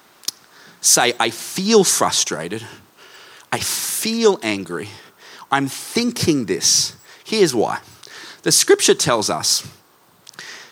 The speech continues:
that some of these signposts come from the devil. Now, I know you've had some bad days, but you're not Satan,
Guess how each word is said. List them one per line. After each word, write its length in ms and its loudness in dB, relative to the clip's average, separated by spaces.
that 140 2
some 400 6
of 140 4
these 260 4
signposts 720 2
come 240 0
from 200 0
the 80 4
devil. 320 2
Now, 120 6
I 20 0
know 100 6
you've 140 8
had 180 4
some 160 4
bad 220 2
days, 280 4
but 160 2
you're 120 2
not 180 4
Satan, 560 2